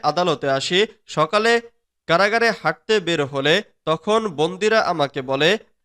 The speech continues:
আজকে আপনার অফিস নেই। আদালতকে তারা আমার অফিস ভাবে। এরপর আদালতকে মামলায় গ্রেফতার দেখানো আবেদন করে শুনানি করেন তদন্ত কর্মকর্তা। শুনানি শেষে ঢাকা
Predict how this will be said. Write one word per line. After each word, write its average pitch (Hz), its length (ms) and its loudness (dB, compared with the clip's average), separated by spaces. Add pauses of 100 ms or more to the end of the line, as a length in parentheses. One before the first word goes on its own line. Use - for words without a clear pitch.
(220)
আজকে 160 340 -2
আপনার 226 300 0 (120)
অফিস 196 360 -4
নেই। 220 200 2 (540)
আদালতকে 208 520 0 (120)
তারা 202 240 2
আমার 214 220 2 (120)
অফিস 143 380 -4
ভাবে। 147 320 0 (320)
এরপর 147 420 0 (420)
আদালতকে 202 520 0 (120)
মামলায় 180 460 0
গ্রেফতার 170 520 -4
দেখানো 214 380 -2 (120)
আবেদন 190 420 -2
করে 208 240 0 (280)
শুনানি 160 460 -2
করেন 147 320 2 (540)
তদন্ত 160 420 -2
কর্মকর্তা। 147 800 -2 (320)
শুনানি 160 380 -2
শেষে 175 320 0 (340)
ঢাকা 180 340 0